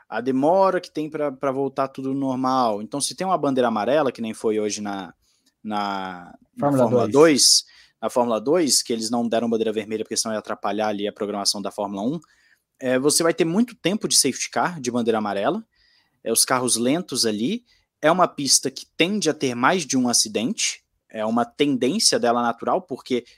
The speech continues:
Speaker 1: eu tenho falado nas redes sociais que é uma pista extremamente técnica, é uma pista muito boa a nível de técnica e não permite erros.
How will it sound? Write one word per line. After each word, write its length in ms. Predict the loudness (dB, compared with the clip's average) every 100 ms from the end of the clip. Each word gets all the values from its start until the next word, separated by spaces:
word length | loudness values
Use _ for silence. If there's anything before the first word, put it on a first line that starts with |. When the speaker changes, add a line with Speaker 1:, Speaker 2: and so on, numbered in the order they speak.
| _
Speaker 1:
eu 120 | -8 -4
tenho 160 | -2
falado 400 | 4 4 4 2
nas 160 | 0 -2
redes 120 | -4
sociais 540 | -2 0 0 2 0 -2 -12 _ _
que 120 | 2 4
é 60 |
uma 160 | 4 0
pista 320 | 0 0 2
extremamente 640 | 0 0 -2 -2 -4 -4 -2
técnica, 680 | -4 -4 -6 -8 -6 -8 -10 _ _ _ -4
é 60 | 0
uma 160 | 2
pista 580 | 0 -4 2 2 4 0
muito 540 | 0 2 2 2 0
boa 300 | 2 4 4
a 20 | 2
nível 220 | 0 -2
de 100 | -4
técnica 640 | -4 -4 -4 -10 -8 -8
e 120 | -4 -2
não 180 | 0
permite 380 | 0 -4 -2 2
erros. 440 | 2 2 -4 -8